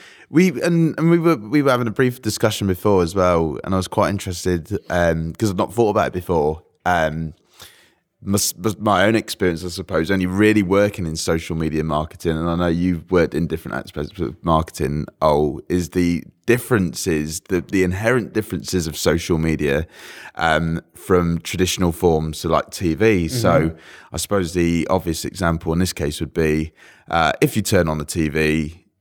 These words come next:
Speaker 1: and, you know, at some point in the half an hour episode, it's slot, you'll see an advert.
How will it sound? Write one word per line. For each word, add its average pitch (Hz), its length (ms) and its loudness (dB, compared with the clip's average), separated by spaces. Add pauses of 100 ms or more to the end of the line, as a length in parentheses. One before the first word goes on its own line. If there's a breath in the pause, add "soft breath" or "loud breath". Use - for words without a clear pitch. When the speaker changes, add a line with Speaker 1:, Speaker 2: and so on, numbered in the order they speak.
(140)
Speaker 1:
and, 80 300 -4
you 92 100 -2
know, 71 180 0
at 67 140 -6
some 87 220 0
point 80 280 -2
in 76 100 -4
the 78 200 0
half 82 260 -2
an 76 80 -4
hour 71 140 0
episode, 73 420 -4
it's - 200 -6
slot, 80 400 0
you'll 85 220 2
see 78 460 0
an 101 80 0
advert. 76 400 -2